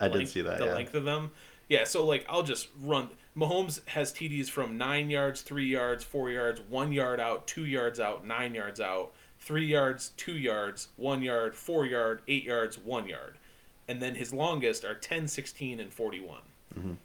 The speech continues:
Speaker 2: So he's got a bunch of T Ds. They're all, like, down inside the ten-yard line.
Speaker 1: Yeah.
Speaker 2: All of them but three are inside the ten. Josh Allen, he has <laughs> touchdowns of four, seven,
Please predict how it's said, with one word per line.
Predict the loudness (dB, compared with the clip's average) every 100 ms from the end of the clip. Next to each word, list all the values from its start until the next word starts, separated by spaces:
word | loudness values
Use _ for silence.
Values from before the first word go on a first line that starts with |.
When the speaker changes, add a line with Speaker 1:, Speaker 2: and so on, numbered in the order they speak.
| -16
Speaker 2:
So | -2 0
he's | 2
got | 2 2
a |
bunch | 4 2 2
of |
T | -2 0
Ds. | 0 -2 -4 -10 -18 -20
They're | -2 0 0 -4
all, | 2 6 6 6 4
like, | 2 -2 -2
down | 0 0 0
inside | 0 -2 0 2 2 0
the | -4
ten-yard | -6 -6 -6 -8 -8
line. | -8 -14 -20 -2 0
Speaker 1:
Yeah. | 0 -6 -2
Speaker 2:
All | 4 6
of | 4
them | 2
but | 0 -4
three | -2 0 0
are | 0 -4
inside | -4 -2 0 0
the | -2
ten. | -6 -4 -4 -8 -16 -20 -20 -14
Josh | 0 2 4
Allen, | 2 0 -2 -8 -18 -20 -20
he | -2 0
has | 0
<laughs> |
touchdowns | -2 -2 -2 -4 -4 -2 0 -2 -8 -16 -20 -6
of | 2 2 2 -6 -20 -20 -14
four, | -4 2 4 4 2 -2
seven, | -2 0 2 2 0 -2